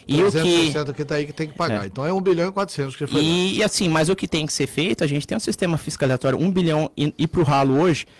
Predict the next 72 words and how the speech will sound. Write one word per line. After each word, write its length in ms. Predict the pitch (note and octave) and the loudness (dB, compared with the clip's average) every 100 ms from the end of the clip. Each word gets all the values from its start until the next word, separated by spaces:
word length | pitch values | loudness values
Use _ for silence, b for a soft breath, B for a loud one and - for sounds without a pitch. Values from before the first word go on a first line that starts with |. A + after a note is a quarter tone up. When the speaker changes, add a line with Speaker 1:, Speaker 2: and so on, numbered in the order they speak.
| B B | B B
Speaker 1:
com 100 | D#3+ | 0
toda 200 | F#3 G#3 | 2 0
a 20 | |
transparência 680 | - F#3+ - D#3 D3 D3+ D3+ | 0 -2 2 2 2 0 0
que 100 | C#3+ | 0
a 40 | |
gente 240 | C3+ C3 | 0 0
tem, 260 | - F#3 F3 | 0 0 2
vivendo 360 | C3 C3+ D3 D3 | 0 2 2 2
na 100 | D3 | 2
era 140 | C#3+ | 2
digital, 240 | C3 F#3 | 0 -2
foi 120 | E3+ G3 | 0 0
pro 140 | G3+ | 2
ralo 220 | G3 A3+ | 2 0
como? 280 | - A3 C#3 | 0 2 2
Como 200 | C3 F#3+ | 0 0
assim? 200 | G3+ E3 | 0 0
Dinheiro 340 | D3 D#3+ F3+ G3 | 2 2 2 0
por 120 | F3 | 0
acaso 240 | D3 C#3 | 0 0
é 40 | C#3+ | 0
feito 200 | C#3 - | -2 0
pra 100 | C3 | -2
ir 20 | |
pro 120 | C#3 | 0
ralo? 300 | C3+ F3 C3 | 2 2 2
Dinheiro 300 | B2+ E3 D#3+ | 0 0 2
não 80 | F#4 | 0
é 20 | |
feito 160 | A3+ G#3 | -2 0
pra 80 | |
ir 40 | E3 | 0
pro 120 | D#3 | 2
ralo, 240 | B2+ A#2 | 2 2
dinheiro 240 | A#2+ C3+ C3+ | 2 2 2
é 80 | D3 | 0
feito 140 | F#3+ | 0
pra 80 | F3 | 2
Speaker 2:
Não, 60 | |
Speaker 1:
ser 60 | F3+ | 0
investido. 420 | F3+ F#4 - D#3+ | 0 -2 0 2
Speaker 2:
já 60 | A#2+ | 0
foi 200 | D3 D#3 | -2 -2
gasto, 340 | D#3 A#2+ C3 | -2 -4 -2
Speaker 1:
Que 60 | D3 | 2
vai 160 | D3 | 2
Speaker 2:
foi 80 | D3+ | 4
Speaker 1:
pro 80 | F#3 | 4
ralo 240 | D#3+ D#3+ | 6 4
é 100 | B3 | 4
água 260 | - F#3 G3 | 4 4 2
de 60 | G3 | 2
chuveiro, 460 | D4 A3+ D3 C#3 | 0 4 4 4
né? 120 | C#3 C3+ | 2 -2
Speaker 2:
Não, 100 | C3 | -6
mas 140 | B2+ | -4
alguma 360 | B2+ A#2+ B2 C#3 | -4 -4 -6 -8
coisa 280 | B2+ A#2+ B2 | -8 -8 -4
foi 140 | A3+ | 0
Speaker 1:
Ent-, 160 | A3+ A3+ | 0 2
eu 160 | G3+ | 2
entendi, 260 | G#3+ A3+ F3+ | 4 2 2
Antero, 220 | F#3 D3 | 2 2
mas 100 | D3+ | 0
você 60 | E3 | 0
tá, 60 | |
Speaker 2:
investido. 200 | E3 - | 0 0
Speaker 1:
você 80 | C3+ | -2
tá 120 | F#3 | 0
entendendo 460 | G#3 F#3 D#3 D#3 D3+ | 0 0 2 2 0
que 320 | - D#3 D3+ | 0 0 0